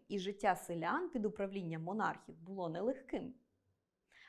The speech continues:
Рококо ще називають стилем короля Людовіка п'ятнадцятого та його фаворитки мадам де Помпадур.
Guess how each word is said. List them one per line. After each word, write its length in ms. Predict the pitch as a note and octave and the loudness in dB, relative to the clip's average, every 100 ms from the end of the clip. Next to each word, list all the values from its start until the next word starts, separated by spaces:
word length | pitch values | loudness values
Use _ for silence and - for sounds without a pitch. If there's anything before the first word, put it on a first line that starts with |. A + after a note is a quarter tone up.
| - | 6
Рококо 580 | G#3 A3+ B3 B3 E4 G#4 | 12 12 12 10 6 4
ще 340 | - - D4+ | 0 2 4
називають 520 | F#4 B3+ A3 C#4 D#4+ - | 6 6 8 8 6 2
стилем 420 | - C#4 D#4 C4+ | 0 2 2 2
короля 420 | A3 G#3 A#3 C4+ | 4 4 6 6
Людовіка 480 | A3 G3+ A#3 A#3 A3 | 6 6 6 4 -2
п'ятнадцятого 880 | G3 F#3+ D#3+ D#3+ - A#3+ D4+ D#4 F#4 | -2 -2 -2 -2 -2 2 4 4 4
та 360 | - B3 C#4+ | 8 10 10
його 500 | C4 G#3+ A3 C4 C#4 B3 | 8 8 12 12 12 6
фаворитки 640 | G3 G3 B3 B3+ - A#3+ | 2 6 4 4 -2 0
мадам 420 | A3 G3 G#3 G#3+ | 4 6 6 4
де 100 | G#3 | 0
Помпадур. 600 | G#3+ G#3 G3+ F#3 D#3+ - | 0 0 0 -2 -4 -8